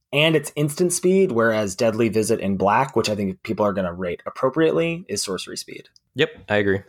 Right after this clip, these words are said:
Speaker 2: Moving on to the uncommons at number two, I've got Inescapable Blaze, four red, red for the instant, can't be countered, and deals six damage to any target.
Speaker 1: Yeah, when I first read this, I thought this was, uh, to target creature,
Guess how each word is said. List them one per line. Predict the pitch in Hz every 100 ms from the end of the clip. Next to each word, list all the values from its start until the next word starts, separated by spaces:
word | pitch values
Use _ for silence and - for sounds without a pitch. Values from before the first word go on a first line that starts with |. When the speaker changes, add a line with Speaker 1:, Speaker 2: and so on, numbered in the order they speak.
| 147 - -
Speaker 2:
Moving | 120 127
on | 117
to |
the | 110 104
uncommons | 131 143 127 135
at | 123
number | 110 101
two, | - 131 143 160
I've | 101
got | 98 98 -
Inescapable | 117 113 113 107 104
Blaze, | 98 110 135 151
four | - 110
red, | 101 95
red | 101 95
for | 85
the | 101
instant, | 175 - 175 -
can't | - -
be | -
countered, | 117 123 123
and | 92
deals | 90 101 95
six | - 135 -
damage | 110 107 107 101
to | 92
any | 92
target. | 90 69 - -
Speaker 1:
Yeah, | 107 110
when | 82 117
I | 196
first | 226 - 147 -
read | 185
this, | 190 220 -
I | 117 117
thought | - 135 127 -
this | 117 113
was, | 117 110 101 104
uh, | 98 92 87 78 - _ _ _
to | 120
target | 123 117 98
creature, | - 139 143 208 208